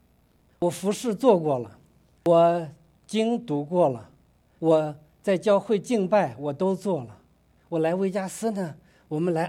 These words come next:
安静地享受一下这个世界的生活。维加斯周围的环境太美了，我们这，这一周去安排去这里，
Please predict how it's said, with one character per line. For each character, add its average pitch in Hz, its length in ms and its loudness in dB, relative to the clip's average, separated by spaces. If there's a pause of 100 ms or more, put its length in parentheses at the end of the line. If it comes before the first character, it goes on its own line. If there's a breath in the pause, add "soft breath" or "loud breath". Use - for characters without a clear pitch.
安 226 260 -2
静 220 240 2
地 160 100 0
享 147 300 -6
受 185 240 -2
一 151 80 0
下 151 320 -8 (460 soft breath)
这 175 60 -6
个 175 60 -6
世 196 300 -8
界 165 140 -4
的 135 100 -8
生 139 220 -12
活。 117 140 -18
维 208 140 -6
加 214 200 -8
斯 214 200 -6
周 208 200 2
围 190 120 4
的 175 80 -4
环 151 260 -8
境 160 260 -6
太 220 180 -2
美 143 220 -2
了， 117 180 -16 (380 soft breath)
我 156 100 -2
们 170 280 2 (320 loud breath)
这， 214 220 0
这 254 220 2
一 190 80 6
周 196 320 4
去 190 180 -10
安 185 220 -4
排 160 260 -8
去 165 220 -8
这 196 180 -2
里， 120 200 -8